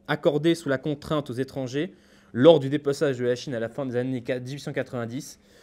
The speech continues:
les pertes territoriales consécutives aux défaites subies lors des guerres sino-françaises de quatre-vingt-quatre, dix-huit cent quatre-vingt-quatre et dix-huit cent quatre-vingt-quatre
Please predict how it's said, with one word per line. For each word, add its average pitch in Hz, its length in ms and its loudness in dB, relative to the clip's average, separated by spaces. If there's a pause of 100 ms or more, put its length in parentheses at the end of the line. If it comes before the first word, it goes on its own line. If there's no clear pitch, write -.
(180)
les 208 80 -8
pertes 220 420 2
territoriales 165 640 0
consécutives 156 600 -4
aux 139 120 2
défaites 151 360 -4
subies 170 520 -8
lors 127 160 0
des 120 120 -6
guerres 131 260 -2
sino-françaises 156 880 0
de 123 80 -10
quatre-vingt-quatre, 135 800 -6
dix-huit 143 160 -12
cent 185 100 -6
quatre-vingt-quatre 143 500 -8
et - 20 -12
dix-huit 123 180 -12
cent 139 100 -16
quatre-vingt-quatre 135 760 -8